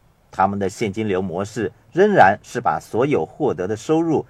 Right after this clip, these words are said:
用来支付有关的开支。这就是典型的中产阶级。中产阶级会买一些他们认为是资产的东西，事实上那些东西都是负债，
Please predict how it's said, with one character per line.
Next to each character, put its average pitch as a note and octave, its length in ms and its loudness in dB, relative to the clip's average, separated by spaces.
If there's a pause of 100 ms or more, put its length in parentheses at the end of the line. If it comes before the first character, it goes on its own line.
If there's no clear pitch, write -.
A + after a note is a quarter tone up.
(160)
用 C3+ 160 -2
来 F#2+ 120 0
支 E3+ 240 -4
付 D#3 320 -6
有 C#2 220 -12
关 G2+ 240 -2
的 F#2 60 -6
开 E2 240 -8
支。 C#2+ 260 -20 (800)
这 A#3+ 140 4
就 D#3 120 4
是 C3+ 220 -2
典 F#2 240 -4
型 F#2 140 -12
的 G2+ 80 -4
中 C3+ 200 -8
产 D#2 180 -8
阶 G#2 200 -6
级。 - 260 -18 (640)
中 G#3+ 140 2
产 D3 160 4
阶 D#3 180 4
级 B2+ 240 0
会 B2+ 200 0
买 E2 180 -2
一 A2+ 80 -8
些 B2+ 260 -2
他 A#2+ 120 -8
们 B2 120 -8
认 B2 160 -2
为 F#2 140 -2
是 G2+ 240 -8
资 C#3+ 200 -8
产 B2+ 200 -8
的 D2 80 -14
东 C#3 180 -6
西， B2+ 220 -14 (480)
事 - 180 -6
实 D3 140 -2
上 C#3 300 2 (180)
那 E3+ 100 -4
些 D#3+ 140 0
东 F3+ 220 0
西 F3 300 -2
都 G#3+ 180 2
是 C3+ 160 -6
负 G#2+ 240 -12
债， E2+ 240 -2